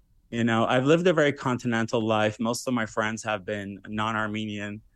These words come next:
Uh, and yet my Armenianness is so powerful and so dominant. And so when this happened, <laughs> it was very personal. I mean, I just,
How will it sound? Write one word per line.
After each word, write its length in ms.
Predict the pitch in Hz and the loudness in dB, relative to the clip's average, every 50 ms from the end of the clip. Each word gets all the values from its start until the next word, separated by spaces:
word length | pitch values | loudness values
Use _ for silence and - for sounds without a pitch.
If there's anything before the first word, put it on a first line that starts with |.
| _ _ _ _ _ _ _ _ - | _ _ _ _ _ _ _ _ -4
Uh, 240 | 101 107 110 107 - - | -2 0 0 0 -2 0
and 200 | 123 131 131 135 | 0 2 2 4
yet 380 | 131 131 123 123 123 - - - _ _ _ _ _ _ _ _ | 4 4 4 2 0 -4 -10 -20 _ _ _ _ _ _ _ _
my 160 | - 120 123 107 | -4 -2 -2 0
Armenianness 960 | 113 120 117 127 123 123 135 143 151 147 131 113 110 104 95 90 87 - - - | 2 4 4 6 6 6 6 4 4 4 4 4 4 2 0 0 -2 -4 -4 -4
is 160 | - 104 92 - | -2 -2 -2 -2
so 340 | - - - 127 117 120 120 | -2 0 2 4 4 4 2
powerful 680 | - - - 101 104 110 117 113 - - 110 95 90 | 2 0 0 2 2 2 2 0 -2 -4 -4 -2 -2
and 160 | 95 92 95 92 | -2 -4 -6 -6
so 480 | - - - 107 104 107 104 104 101 - _ _ _ _ | -6 -4 -2 0 2 2 2 0 -2 -4 _ _ _ _
dominant. 600 | - 117 95 101 117 123 120 107 92 73 85 85 - - - - - - _ _ _ _ _ _ _ - - - - _ - | 0 2 2 4 4 4 4 2 2 0 -2 -4 -8 -12 -18 -20 -20 -20 _ _ _ _ _ _ _ -20 -20 -20 -20 _ -4
And 220 | 107 110 110 107 - | -2 -2 0 -2 -2
so 400 | - - 113 110 107 107 107 - _ _ _ _ _ | 0 2 4 4 4 2 2 -2 _ _ _ _ _
when 420 | - - 135 123 127 131 131 135 123 | 0 2 4 6 6 6 6 6 6
this 180 | 127 120 - | 4 4 2
happened, 400 | - - 139 143 170 - 175 135 | 0 0 0 0 0 0 0 0
<laughs> 40 | 101 | 0
it 60 | 95 | -2
was 180 | - - - - - - | -2 -4 -4 -6 -2 0
very 300 | - - - 139 156 131 | 0 2 4 2 2 0
personal. 840 | - - - - 127 143 147 - - 185 143 117 101 76 76 - - | -2 -4 0 0 2 2 2 0 -2 -2 0 0 0 -2 -4 -6 -6
I 40 | - | -4
mean, 160 | 107 110 113 | -2 0 0
I 140 | 110 107 104 | 0 0 -2
just, 480 | 95 - 113 101 - - - - - | -2 -4 -4 -6 -6 -8 -10 -14 -18